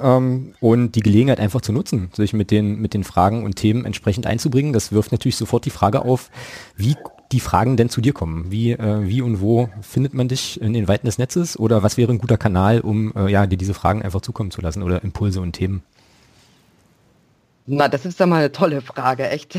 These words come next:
Speaker 2: <laughs> Also, ob ich mich, ich hätte mich vielleicht darauf vorbereiten sollen. Nein, ich sag mal, es gibt die E-Mail-Adresse info at, ähm, zukunft minus profifußball punkt de.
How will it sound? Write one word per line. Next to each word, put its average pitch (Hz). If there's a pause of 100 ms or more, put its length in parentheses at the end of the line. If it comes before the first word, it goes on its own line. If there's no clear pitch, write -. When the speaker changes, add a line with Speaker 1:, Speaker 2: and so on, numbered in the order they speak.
Speaker 2:
<laughs> -
Also, 151
ob -
ich 160
mich, -
ich -
hätte 208
mich 185
vielleicht 185
darauf 175
vorbereiten 180
sollen. 143 (300)
Nein, 156 (140)
ich 233
sag 180
mal, 190
es 185
gibt 214
die 196
E-Mail-Adresse 190
info 214
at, - (520)
ähm, 170
zukunft 190
minus 165
profifußball 269
punkt 240
de. 226